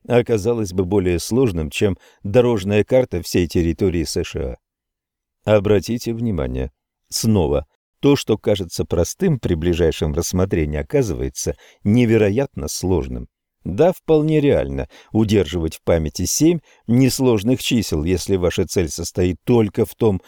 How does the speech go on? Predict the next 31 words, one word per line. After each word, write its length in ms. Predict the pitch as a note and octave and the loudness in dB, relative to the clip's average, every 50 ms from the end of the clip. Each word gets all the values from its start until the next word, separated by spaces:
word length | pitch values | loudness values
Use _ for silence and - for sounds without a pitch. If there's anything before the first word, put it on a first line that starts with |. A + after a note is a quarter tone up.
| - _ - | -20 _ -12
чтобы 400 | - - - B2 G#2+ F#2 G#2 G2+ | -10 -2 -2 -2 0 2 0 0
их 160 | G2+ F#2 F2 | 0 0 -2
запомнить. 640 | D#2+ E2+ G#2 - _ - E2 D2 D#2 C#2 - - - | 0 -2 -2 -2 _ -4 -4 -4 -4 -6 -10 -10 -12
К 80 | _ | _
примеру, 480 | - A#2 A2+ A#2+ D3 E3 D#3 D#3 D3 - - - _ _ - | -2 0 2 2 2 4 4 2 2 0 -2 -20 _ _ -6
можно 380 | - C#3+ D#3+ D#3+ B2 A#2+ B2+ A#2+ | -2 2 2 2 2 2 2 4
непрерывно 680 | A#2+ A#2 A2+ - A#2+ A2+ A2+ A#2 B2+ G#2+ F#2+ G2+ G2 | 4 2 2 2 2 2 4 4 2 2 2 0 -2
повторять 560 | - - G2 - - G#2+ G2+ G2+ G2 F2 - | 0 -2 -4 0 0 0 2 2 2 0 0
про 140 | - - G#2 | -2 -4 -4
себя 360 | - - A#2 A2+ G2+ A#2 A2+ | -2 -2 -2 0 2 2 0
эти 220 | A#2 A2+ - E3 D#3 | 0 0 -4 -8 -8
числа 480 | - - F#3 - - - F2+ D2+ - - - _ _ - | -6 -6 -6 -6 -4 -2 -2 -2 -2 -4 -12 _ _ -8
до 200 | - G#2 A2+ B2+ | -6 0 0 0
тех 240 | A2 - C#3 B2+ - | 0 2 -2 -2 0
пор, 200 | - C3+ B2 A#2 | 2 0 0 2
пока 320 | - B2 A2+ - B2+ A2+ A2+ | 2 0 0 2 2 0 0
их 140 | G#2+ - | 0 0
последовательность 1040 | - A2+ A2 - - C#3 D3+ D3 G2+ F#2+ F2 E2 - - E2+ D#2 D#2 D2 - - - _ - - - _ - | 0 0 0 0 -2 -4 -4 -2 0 0 0 0 -2 -2 -4 -4 -4 -4 -6 -8 -12 _ -20 -20 -18 _ 0
не 160 | A#2+ C3 C3+ | 2 2 2
закрепится 680 | A#2+ B2 B2 - C#3+ C3 A#2+ G#2 C#3 B2 - - B2+ A2 | 2 2 0 2 2 0 0 -2 -4 -4 -2 -2 -2 -2
в 60 | G#2 | 0
долговременной 720 | G2 A2+ A2+ G2 G#2+ G2+ A#2 A#2 G2 E2 E2 D#2 D#2+ F2 - | 0 0 2 2 0 0 2 0 0 0 0 0 -2 -2 -2
памяти. 540 | - B2+ G#2 D#2+ C2+ - - - - _ _ _ _ _ _ _ _ - | 0 -2 0 0 -4 -8 -12 -16 -18 _ _ _ _ _ _ _ _ -2
Но 280 | A2 A2 A#2 B2 B2 | 2 4 4 4 4
вывести 500 | A2 C3+ C3+ A2+ A2 A#2 - - - A#2 | 4 4 2 2 2 -2 -4 -4 -2 0
на 160 | A2 A2 A#2 | 2 2 2
сцену 400 | - - - A#2+ G#2+ G2 G2 F#2 | 0 0 0 2 2 2 4 2
одновременно 760 | F#2 F2+ F2 F#2+ F#2+ F#2 G2 A#2 A2+ G#2+ G#2 F#2 E2+ E2 E2+ F#2 | 2 2 2 0 -2 0 0 0 2 2 2 2 0 0 0 2
много 440 | F#2+ G2 G2+ G#2 F#2+ E2 C#2+ D#2 | 2 2 2 2 0 0 -2 -4
сложных 540 | D2+ - - F#2+ G2 G2+ E2+ D2 C#2 C2+ - | -6 -4 -2 0 2 2 2 0 -6 -8 -8
схем 360 | - - - A2 A#2 B2+ B2 | -10 -6 -2 0 0 0 -2